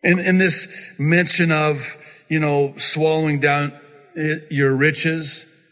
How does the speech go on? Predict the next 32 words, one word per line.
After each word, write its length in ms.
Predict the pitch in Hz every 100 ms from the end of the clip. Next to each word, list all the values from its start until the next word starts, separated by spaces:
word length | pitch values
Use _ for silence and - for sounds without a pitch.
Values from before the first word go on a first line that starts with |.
| _ _ _ _ _
and, 240 | 151 151 151
and 120 | 147
it's 120 | 139
gonna 140 | 160
be 140 | 143 131
vomited 520 | 113 139 147 143 127
back 300 | 139 139 135
up 160 | 143 139
again. 320 | 135 139 131
God's 240 | 131 135
gonna 140 | 127 123
cast 400 | - 139 139 139
out 80 |
of 80 | 131
the 60 | 120
belly. 300 | 113 127 131
I, 80 | 135
this 300 | 143 147 131
is 140 | 123
graphic, 560 | 104 139 131 123 131 120
I 80 |
know, 240 | 120 127 123
but 340 | 113 120 120 -
you'll, 180 | 135 131 -
you'll 140 | 127
kinda 300 | 123 143 123
get 300 | 113 131 -
the 420 | 113 113 - 120
picture 380 | - 160 - 120
of 100 | 110
just 300 | - 160 - - - - -
how, 480 | - 139 135 123